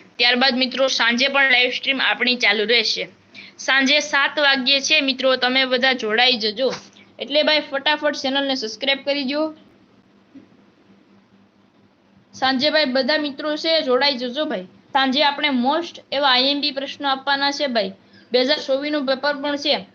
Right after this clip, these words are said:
એ સોલ્યુશન કરવાના છે. તેથી બધા છે સાંજે આવી જજો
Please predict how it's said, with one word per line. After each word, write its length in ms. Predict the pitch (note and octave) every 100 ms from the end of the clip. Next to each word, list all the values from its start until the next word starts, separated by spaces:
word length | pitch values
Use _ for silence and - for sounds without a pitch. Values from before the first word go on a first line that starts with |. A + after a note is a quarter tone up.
| -
એ 60 | A#3
સોલ્યુશન 540 | A#3+ A#3 B3+ C4 C#4 C4
કરવાના 500 | G3+ G3+ G#3+ C4 C#4+
છે. 200 | C#4+ D4+ D4 - - _ - - - _ _ - - _ _ _ - - _ C4+
તેથી 420 | C#4+ E4+ E4 E4
બધા 340 | D4 D4 D#4
છે 100 | F#4 D#4+ C4
સાંજે 300 | C4+ C#4 C4+ D4+
આવી 360 | D4+ E4 E4
જજો 260 | C4 B3